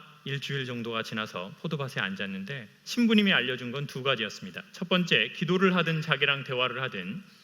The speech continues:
거짓말을 해서는 안 된다는 겁니다. 두 번째, 짧게 하라는 겁니다.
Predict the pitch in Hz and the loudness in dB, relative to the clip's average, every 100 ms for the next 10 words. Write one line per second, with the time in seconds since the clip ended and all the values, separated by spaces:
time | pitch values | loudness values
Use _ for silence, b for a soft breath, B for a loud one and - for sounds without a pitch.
0 | B B B _ 143 147 165 170 160 151 | B B B _ 2 4 4 6 6 4
1 | 151 135 139 131 104 101 95 92 90 - | -2 -4 -6 -4 -2 -4 -6 -8 -10 -18
2 | _ _ _ _ _ _ _ _ _ 156 | _ _ _ _ _ _ _ _ _ -4
3 | 156 165 170 151 107 151 - - - _ | 4 4 6 4 4 2 -10 -20 -20 _
4 | _ _ _ - 180 190 180 170 143 101 | _ _ _ -2 0 0 0 0 0 -4
5 | 87 87 87 | -8 -16 -18